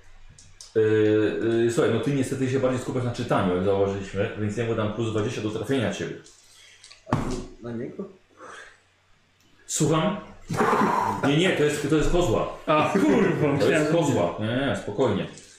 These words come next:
Speaker 1: E, aha, dobra, jeszcze, jeszcze tamtą zrobimy. Dobra, ma kontrolę nad sobą. Teraz trafia ciebie.
Speaker 2: A już mówię, że to szaleńczy atak.
Speaker 1: To jest, e, nie, to jest, e, wir śmierci.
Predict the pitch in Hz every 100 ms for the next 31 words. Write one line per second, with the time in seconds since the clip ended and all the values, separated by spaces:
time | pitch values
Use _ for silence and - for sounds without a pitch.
0 | - - - 98 98 95 98 92 80 85
1 | 80 - 113 - - 87 85 85 80 85
2 | 95 95 85 85 82 87 95 85 78 85
3 | 95 92 90 85 82 87 85 80 - 90
4 | 85 98 131 - - - - - 104 98
5 | 104 101 92 87 73 69 - 123 123 160
6 | 156 147 - 127 - 196 190 135 123 113
7 | - 113 - - _ _ - - _ _
8 | _ _ - 98 101 107 110 - - -
9 | - 92 90 90 90 85 98 104 - 92
10 | 90 101 - - 87 87 85 82 87 107
11 | - 135 - -